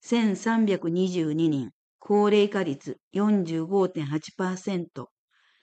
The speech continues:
昨年十一月末高齢化率は四十五点一パーセントでした。千種地区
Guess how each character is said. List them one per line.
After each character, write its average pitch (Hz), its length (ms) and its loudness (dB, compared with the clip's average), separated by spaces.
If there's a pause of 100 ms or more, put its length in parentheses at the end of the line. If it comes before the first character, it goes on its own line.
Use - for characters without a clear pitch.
(340)
昨 190 380 -2
年 180 360 0
十 208 220 2
一 240 240 -2
月 233 260 -4
末 214 360 -2 (100)
高 185 240 2
齢 185 180 2
化 180 140 -4
率 139 300 -8
は 151 180 -4 (380)
四 220 320 4
十 170 200 0
五 190 280 0
点 147 260 -4
一 185 220 -6
パ 185 240 -2
ー - 20 -2
セ 180 200 -2
ン 156 100 -2
ト 120 240 -10 (160)
で 127 100 -10
し - 180 -16
た。 - 200 -20 (1300)
千 - 100 -12 (100)
種 196 200 0
地 - 160 -8
区 123 240 -6